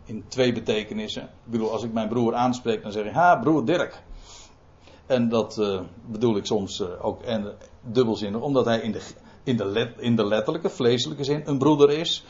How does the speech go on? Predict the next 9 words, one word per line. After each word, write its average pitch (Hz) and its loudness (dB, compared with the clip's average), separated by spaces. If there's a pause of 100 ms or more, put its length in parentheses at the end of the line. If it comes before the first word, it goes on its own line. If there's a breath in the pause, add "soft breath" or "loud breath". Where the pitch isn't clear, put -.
(100)
maar 127 2
ook 123 -2 (500 soft breath)
in 117 0
de 127 -2
geestelijke 123 2
zin. 95 -10 (1160 loud breath)
En 160 6
dat, 156 6
eh, 143 8